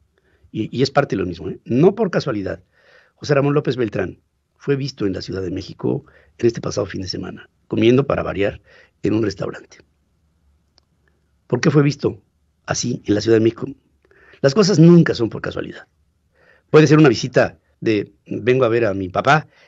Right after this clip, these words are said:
y regreso a los Estados Unidos, o puede ser la realidad de la reunión que hubo en Palacio Nacional cuando la Cumbre de las Américas, en la que integrantes de la dea hablaron con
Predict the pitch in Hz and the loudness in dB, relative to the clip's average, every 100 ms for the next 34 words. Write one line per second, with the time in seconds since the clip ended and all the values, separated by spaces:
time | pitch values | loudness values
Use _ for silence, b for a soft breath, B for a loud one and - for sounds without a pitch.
0 | b 117 104 104 117 123 101 101 135 117 | b -8 -6 -4 -4 -4 -4 -4 -4 0
1 | 123 151 - 160 226 240 b b b b | 0 0 2 4 4 2 b b b b
2 | - 165 214 190 156 175 - _ _ _ | -2 0 2 4 2 2 -6 _ _ _
3 | - 107 104 101 90 92 95 - _ _ | -12 -8 -6 -6 -8 -6 -8 -10 _ _
4 | _ _ _ - 117 117 113 117 170 208 | _ _ _ -6 -4 -2 0 2 2 2
5 | 170 143 107 - 107 104 110 185 185 135 | 0 0 0 -4 -8 -4 -2 -2 -2 -4
6 | 113 113 113 101 95 87 175 202 170 117 | -6 -6 -6 -6 -6 -2 -2 0 -2 -4
7 | 107 101 - 135 165 B B B 120 110 | -4 -6 -4 -4 -4 B B B 0 2
8 | 107 113 107 - 185 226 156 139 127 110 | 2 0 0 0 0 2 2 2 2 0
9 | 101 - - 98 98 90 95 98 123 151 | -8 -10 -12 -6 -6 -6 -8 0 4 4
10 | 190 - _ b b b 113 143 143 - | 2 -6 _ b b b -2 0 0 2
11 | 180 226 | 2 2